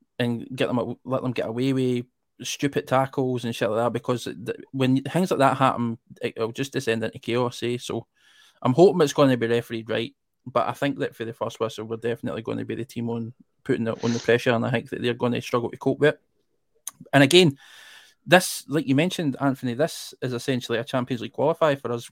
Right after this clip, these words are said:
G-, winning this game guarantees us, I mean, even if we lose the following three games, which I don't think is gonna happen, we're still got a superior goal difference. And it would take a miracle for them to catch that up.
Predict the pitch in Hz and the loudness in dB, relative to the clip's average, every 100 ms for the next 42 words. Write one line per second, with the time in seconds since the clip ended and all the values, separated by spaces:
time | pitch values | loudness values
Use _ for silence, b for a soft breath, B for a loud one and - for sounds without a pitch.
0 | 135 131 143 139 190 180 139 - 139 135 | -16 -14 -4 0 0 2 0 -2 -2 -2
1 | 117 _ - 135 139 123 123 117 - - | -2 _ 0 2 2 -2 -6 -8 -10 -10
2 | - 131 127 - _ _ _ _ _ _ | -4 0 -2 -4 _ _ _ _ _ _
3 | _ _ 117 127 - - 175 202 185 - | _ _ -16 -14 -14 -4 0 2 2 2
4 | 131 127 147 - - - _ - - 127 | 2 2 0 -4 -8 -12 _ -20 -12 -8
5 | - 139 135 127 - 127 135 127 160 170 | -2 -2 0 -4 -4 -6 -4 -4 -4 -6
6 | - - 165 180 165 160 120 - 120 117 | -6 -2 -2 -2 -4 -2 -4 -2 -4 -2
7 | 123 - 123 - _ 131 131 - 151 151 | -6 -6 -10 -12 _ -2 0 2 0 0
8 | - - 135 120 107 120 127 135 - 139 | -4 -6 -4 -2 -2 -4 -4 -6 -4 -6
9 | 135 - _ _ _ _ _ _ - 123 | -6 -16 _ _ _ _ _ _ -2 0
10 | 117 - 123 120 - 143 123 127 123 127 | -2 -4 -4 -4 -2 -2 0 0 0 -4
11 | - 117 123 - - - - 123 135 | -6 -6 -6 -6 -4 -4 -2 -2 0